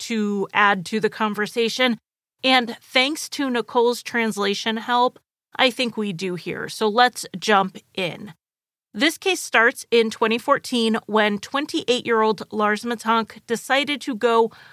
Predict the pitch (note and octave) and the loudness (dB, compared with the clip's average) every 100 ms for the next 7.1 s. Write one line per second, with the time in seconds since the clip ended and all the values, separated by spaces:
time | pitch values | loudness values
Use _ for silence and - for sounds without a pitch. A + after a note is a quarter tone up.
0 | _ _ C#4 E4 F#4 D#4+ A#3+ A#3 A3 - | _ _ 2 4 2 2 4 4 2 -2
1 | - A3+ - - - A3 G#3 E3+ G3 F#3+ | 0 0 0 -12 -4 -2 0 2 2 2
2 | F#3 E3 E3 - _ _ - C4 - B3+ | 0 0 -2 -6 _ _ -6 -4 -2 -4
3 | - G#3 A#3 - C4+ D4 C#4 A3 A3+ A#3+ | -2 -2 0 4 6 6 2 2 4 4
4 | B3 B3+ - A#3+ A#3+ G#3+ G#3+ E3+ G#3 G#3+ | 2 -4 -2 -2 0 0 -2 -2 0 2
5 | A#3 B3+ B3 A3+ C#4 E4+ E4+ - A#3+ G#3 | 2 2 0 -2 -4 -2 -6 -2 0 2
6 | G#3+ A3 A3+ A#3+ A3+ - G3+ G3+ A3 A3+ | 2 2 2 -2 -4 -8 -4 2 4 4
7 | B3+ | -2